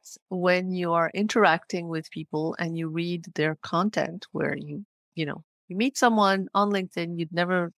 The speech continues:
known before, and you start reading their content, and you start seeing these things. You start learning about what's happened in their life or what they're doing at work, what they're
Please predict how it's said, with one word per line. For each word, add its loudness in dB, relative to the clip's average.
known -2
before, -2
and 2
you 0
start 2
reading -2
their 0
content, -4
and 2
you -2
start 2
seeing -2
these -2
things. -12
You -6
start 2
learning 0
about 4
what's -6
happened -2
in -8
their -6
life 2
or 0
what -2
they're -4
doing -6
at -6
work, 2
what -2
they're -6